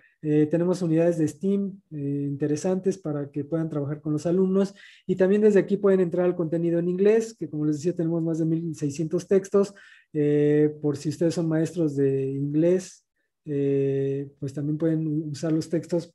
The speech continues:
pues, por ejemplo, este de la lectura en voz alta es una buena herramienta para, eh, la pronunciación y la escucha, etcétera. Ustedes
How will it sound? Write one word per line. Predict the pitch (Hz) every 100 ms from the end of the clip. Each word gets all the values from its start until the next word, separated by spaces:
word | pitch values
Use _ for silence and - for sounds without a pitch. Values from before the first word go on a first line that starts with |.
| _
pues, | 147 127 -
por | - 135
ejemplo, | 151
este | 160 175
de | 147 135
la | 135 135
lectura | 139 139 156
en | 156
voz | 160 170
alta | 160 156 190 - _ _ -
es | 131
una | 156
buena | 151 151 151
herramienta | 135 139 156 156 151
para, | 147 131 127 123 - _ _ _
eh, | 139 135 131 131
la | 127 131 131
pronunciación | 139 139 127 143 120 156 156 151
y | 139
la | 135
escucha, | 131 - 185 185 185 185 _ _ _
etcétera. | 156 151 190 180 170 165 165
Ustedes | 180 170 214 214